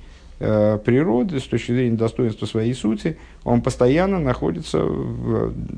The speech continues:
вынужден находиться в грусти. Киакол ген машиной с ним лоймина шумаем венихаем мизейно. Потому что всё, что дают ему с небес, э, дети, здоровье, пропитание, веген, аковид, шихолким лейбный одам, и также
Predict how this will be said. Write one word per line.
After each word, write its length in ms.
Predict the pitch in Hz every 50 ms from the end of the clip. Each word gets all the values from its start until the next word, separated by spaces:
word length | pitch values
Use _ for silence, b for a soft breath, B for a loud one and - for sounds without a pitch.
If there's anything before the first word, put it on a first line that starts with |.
| - - 110 117 - - - - - - - - - - - - - -
вынужден 580 | 98 104 104 127 151 170 160 135 123 120 120
находиться 460 | 117 117 117 110 113 131 135 131 151
в 80 | 139 143
грусти. 400 | 165 196 208 196 - - 127 117 B B B B B B
Киакол 680 | - 123 117 110 107 107 - - 170 185 190 185 180 170
ген 300 | 131 135 151 156 147 135
машиной 540 | 127 135 131 - - 120 120 127 131 135 127
с 100 | 123 -
ним 200 | 123 113 113 113
лоймина 420 | 113 123 135 131 120 113 107 104 104
шумаем 500 | - - 107 110 110 117 131 131 131 127
венихаем 640 | 113 110 104 107 - - 135 139 131 127 120 117 110
мизейно. 500 | 107 107 107 110 101 101 104 110 123 143 B B B B B B B B B B -
Потому 320 | - 113 107 113 113 113 113
что 160 | - - 117
всё, 300 | 107 - - 170 165 156
что 140 | - - 117
дают 260 | 113 117 123 117 120
ему 160 | 110 104 104
с 80 | 104 -
небес, 480 | 107 101 101 117 135 151 143 147 - -
э, 360 | - - - - - - - - - - -
дети, 560 | - - - - - 123 135 147 139 - 131 127
здоровье, 520 | 120 113 104 98 107 135 139 127 127 123
пропитание, 640 | 117 117 98 107 - 104 113 - 139 135 131 131 123 110
веген, 360 | 107 107 107 135 143 135 107
аковид, 460 | 98 - - - 147 139 135 131 123
шихолким 460 | - 127 - - 123 123 - 120 120
лейбный 300 | 117 113 110 110 110 107
одам, 320 | 107 107 101 101 101 98 95
и 60 | -
также 440 | - 113 113 107 110 107 98 101